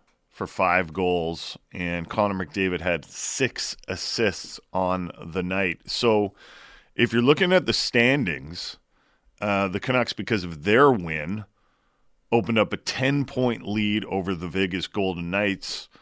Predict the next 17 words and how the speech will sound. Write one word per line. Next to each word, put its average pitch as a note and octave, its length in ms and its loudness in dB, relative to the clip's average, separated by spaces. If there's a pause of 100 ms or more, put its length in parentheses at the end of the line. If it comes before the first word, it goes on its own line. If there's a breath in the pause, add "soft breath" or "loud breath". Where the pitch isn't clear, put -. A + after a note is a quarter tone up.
(340 soft breath)
between G#2 300 -2
first A2 340 0
and G2 140 -4
second F#2+ 460 -2
in F#2 480 -4
the F#2+ 100 -2
division. F2 800 -2 (140)
Um, F2 600 -6
the G#2+ 200 -8
Golden A2 300 2
Knights G#2 220 0
only G2+ 200 -2
have F#2 180 0
one G2+ 460 -2
game F#2 240 0
in F2 80 -6
hand F2 480 -4